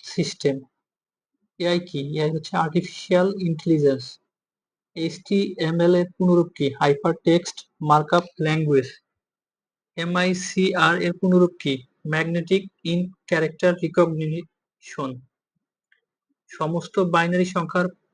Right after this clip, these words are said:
প্র-, প্রতিনিধিত্বকারী সংখ্যা কি, কি? শূন্য ও এক। দুই মেগাবাইটে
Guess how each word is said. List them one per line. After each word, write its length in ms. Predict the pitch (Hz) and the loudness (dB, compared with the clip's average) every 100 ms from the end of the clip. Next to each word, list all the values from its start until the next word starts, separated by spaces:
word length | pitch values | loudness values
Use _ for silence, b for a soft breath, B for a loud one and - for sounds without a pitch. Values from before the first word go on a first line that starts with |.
| _ _ | _ _
প্র-, 240 | 190 185 185 | -10 -10 -2
প্রতিনিধিত্বকারী 800 | 185 185 185 180 180 185 185 180 | -2 0 -2 -2 -2 -2 2 0
সংখ্যা 380 | 180 170 165 180 | 0 -6 -4 -6
কি, 400 | - 170 165 151 _ _ _ _ _ | -6 -6 -6 -8 _ _ _ _ _
কি? 320 | 156 131 127 _ _ _ _ _ _ _ | -8 -8 -10 _ _ _ _ _ _ _
শূন্য 440 | - 180 175 180 196 196 | -12 -4 0 0 0 -2
ও 220 | 165 185 | -4 -2
এক। 340 | 170 156 131 _ _ - | 0 0 0 _ _ -10
দুই 300 | 156 170 185 | 0 2 2
মেগাবাইটে 640 | 175 175 180 175 170 175 | 2 4 4 4 2 -2